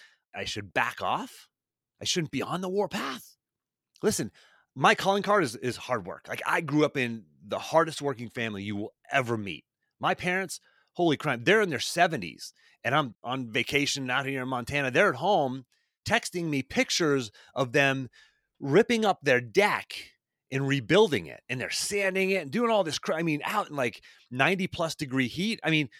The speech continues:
hardest working people you, you will ever meet. And me and my sisters are like, "Why don't you just, like, pay someone else to do it, or we'll come home and do it for you?" Like,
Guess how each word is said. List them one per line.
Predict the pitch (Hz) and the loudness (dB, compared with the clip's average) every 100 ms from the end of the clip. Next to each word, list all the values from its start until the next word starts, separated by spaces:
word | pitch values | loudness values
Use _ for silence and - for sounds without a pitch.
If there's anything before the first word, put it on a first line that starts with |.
| _ _ _ | _ _ _
hardest | - 185 226 214 | -2 0 0 -2
working | 185 190 - 156 | -4 -4 -4 -6
people | 156 151 | -4 -2
you, | 139 143 147 | -4 -4 -6
you | - 127 | -6 -2
will | 123 131 | -2 2
ever | 151 139 | 2 2
meet. | 113 87 _ _ _ _ _ - | -2 -8 _ _ _ _ _ -6
And | |
me | 139 | 0
and | 185 | 0
my | 123 | 0
sisters | 107 165 - 127 | -2 -2 -2 -4
are | 107 | -6
like, | 104 101 - | -6 -8 -12
"Why | 113 | -14
don't | 220 | -10
you | 214 | -10
just, | 220 190 | -8 -8
like, | 190 - | -8 -8
pay | - 190 | -8 -6
someone | 202 196 196 | -6 -4 -4
else | 196 | -4
to | - | -6
do | 165 190 190 | -4 -4 -4
it, | |
or | 175 120 - - _ | -4 -6 -8 -20 _
we'll | 190 | -4
come | 185 180 | -2 -4
home | 185 190 | -2 -2
and | 143 | -2
do | 117 196 | 2 2
it | - | 2
for | 180 185 | -4 -2
you?" | |
Like, | 170 135 | 0 -2